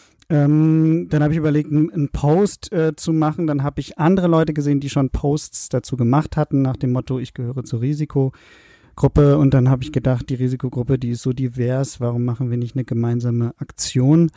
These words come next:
Dann hab ich, ähm, äh, meinen besten Freund, äh, Tetraplegiker, auch Rollstuhlfahrer,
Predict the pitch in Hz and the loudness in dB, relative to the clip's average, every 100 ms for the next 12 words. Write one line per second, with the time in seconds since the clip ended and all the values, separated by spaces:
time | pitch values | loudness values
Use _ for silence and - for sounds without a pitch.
0 | - - - _ _ _ 131 123 127 - | -12 -20 -20 _ _ _ -2 2 0 0
1 | 123 - - 156 120 120 120 120 117 117 | -6 -8 -10 -2 0 2 2 0 0 0
2 | 117 117 147 - _ 131 113 113 113 117 | -2 -4 -6 -14 _ -8 -4 -4 -2 -2
3 | 113 120 - 123 - 139 156 160 151 - | -2 -2 -4 -8 0 4 6 4 0 -6
4 | 156 139 135 139 127 131 - - 135 131 | -4 -2 -2 -6 -6 -8 -6 -4 -2 -4
5 | 135 127 127 131 127 - 127 - 127 123 | -4 -4 -4 -4 -6 -6 -8 -4 -4 -2